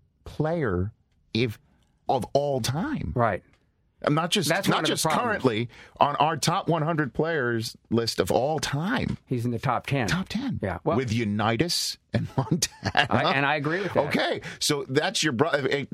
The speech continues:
Speaker 1: that, uh, that is gonna be the comparison. Like, Eli's not gonna be compared to Jeff Hostetler or Phil Simms like any other quarterback that's drafted into an organization would be compared to the quarterbacks that have come before him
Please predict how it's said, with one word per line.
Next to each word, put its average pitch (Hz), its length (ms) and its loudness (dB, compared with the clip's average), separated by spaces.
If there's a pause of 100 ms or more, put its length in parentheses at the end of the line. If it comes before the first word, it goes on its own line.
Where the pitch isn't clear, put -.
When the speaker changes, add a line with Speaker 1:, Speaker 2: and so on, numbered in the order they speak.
(100)
Speaker 1:
that, 156 260 2
uh, 123 240 0
that 156 340 2
is 131 140 -2
gonna 143 160 2
be 131 120 0
the 117 80 2
comparison. 113 640 -2
Like, 90 220 0
Eli's 165 360 0
not 143 180 2
gonna 135 120 2
be 120 100 2
compared 107 460 0
to 92 80 0
Jeff 92 300 0
Hostetler 92 640 0 (140)
or 95 100 0
Phil 95 260 -2
Simms 92 440 0 (280)
like 101 260 0 (140)
any 117 220 0
other 117 460 0
quarterback 98 540 0
that's 90 180 -2
drafted 90 420 0
into 87 240 0
an 85 80 0
organization 87 680 0
would 82 100 -2
be 87 100 0
compared 95 520 -2
to 90 120 -2
the 82 80 -2
quarterbacks 87 640 -2
that 82 120 2
have 80 120 0
come 87 220 0
before 92 380 -2
him 101 260 -2